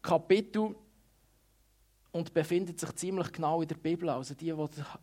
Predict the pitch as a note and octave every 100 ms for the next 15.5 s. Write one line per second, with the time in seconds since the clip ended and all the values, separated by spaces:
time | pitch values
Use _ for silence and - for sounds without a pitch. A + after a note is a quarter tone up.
0 | _ - - D#3+ D#3 E3+ F3 F3 - F3
1 | - D3+ D3+ E3 F#3+ F#3 F#3 F3 - -
2 | - G3+ A3 G3 F3+ - F3 F3+ G#3+ G#3+
3 | G3 G3 G#3+ G#3 F#3 F3+ E3+ D#3+ F3+ G#3+
4 | G#3 G3 A3 A3+ G#3+ - F#3+ F3 - G3+
5 | G3+ - F#3 F#3 - - C#3+ - - -
6 | _ _ _ - - - - - _ _
7 | _ _ _ _ _ - A#3+ D4 D4 C#4
8 | C#4 - - G#3 - - - E3+ E3+ G3
9 | A3+ A3 G3+ - - A3+ A#3+ A3 F3+ -
10 | G3+ F#3 F#3 F3+ F#3+ - C3+ G2+ - _
11 | _ _ - A3 A3 G3 F#3 F3+ G3+ G#3
12 | F#3+ F3 D#3+ D3+ D#3+ G3 - C3 A#2+ B2+
13 | A3 A3 A#3 C#4 C#4+ B3 G#3 - A#3 D4
14 | - A3+ B3+ D4 - C#4 C#4 A3+ A3+ A#3
15 | - G#3 A#3+ A3